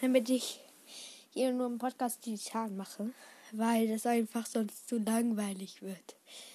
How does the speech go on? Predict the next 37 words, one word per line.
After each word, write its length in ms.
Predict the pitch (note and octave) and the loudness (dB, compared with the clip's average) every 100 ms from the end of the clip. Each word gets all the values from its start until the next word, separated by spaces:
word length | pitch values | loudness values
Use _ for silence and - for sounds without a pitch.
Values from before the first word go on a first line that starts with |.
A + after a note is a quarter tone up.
| - - - - _ _ | -20 -20 -20 -20 _ _
Ja, 140 | D4 - _ _ | -10 -10 _ _
ich 200 | A#3+ G#3+ | -4 -2
werd 120 | B3 | 0
auch 100 | A#3 | -2
den 120 | A#3 A3+ | -2 0
fünften 320 | C4+ C4 G3+ | 2 0 -4
Titan 300 | G3+ - F#3 G3+ | -10 -8 -6 -6
machen, 260 | G#3 A3 | -4 -2
sind 260 | - G3+ - | -2 -6 -4
ja 280 | G#3 G3 F#3+ - | -2 -4 -8 -6
auch 220 | G#3 - | -6 -6
zu 160 | - G#3+ | -6 -4
einem 160 | G#3 | -4
Titan. 380 | G#3+ - A3+ A#3 - - - - _ _ _ - - - - - - | -6 -6 -4 -4 -8 -20 -20 -20 _ _ _ -20 -20 -18 -18 -14 -2
Halt 160 | B3 A3+ | 0 2
den 140 | B3+ | 2
Podcast, 680 | C4+ E4 - B3 D4+ - - | 4 2 2 0 0 -2 -2
äh, 180 | A#3+ A#3+ | -2 0
mach 240 | A#3+ B3 | 0 0
ich 180 | A#3+ A3 | -2 0
nur 240 | A#3 B3+ | 2 4
die 160 | C4 A#3 | 2 0
Titanen, 540 | - - - A3+ A3 | -6 -8 -2 -2 0
weil 160 | G#3+ G#3 | -2 -2
es 100 | G#3 | -4
einfach 480 | F#3 G3 F#3+ - F#3 | -6 -6 -8 -10 -10
sonst 420 | G3+ G3 F#3+ - | -8 -8 -8 -4
zu 140 | C4+ | 0
langweilig 760 | C#4 F#4 E4 A#3 G#3 F#3 F3 - | 2 4 4 2 -2 -6 -12 -16
wird. 280 | F3+ - - _ - - - - - - - - - - - - | -16 -18 -20 _ -20 -20 -20 -20 -20 -20 -20 -20 -20 -20 -16 -6
Ich 160 | C4+ D4 | -2 2
hab 100 | D#4 | 6
noch 160 | E4+ | 6
ein 100 | E4+ | 4
paar 120 | D4+ D4 | 4 4
Schreine 340 | - D#4+ E4+ | 4 4 6
gemacht, 320 | D#4+ D4+ E4+ | 6 6 4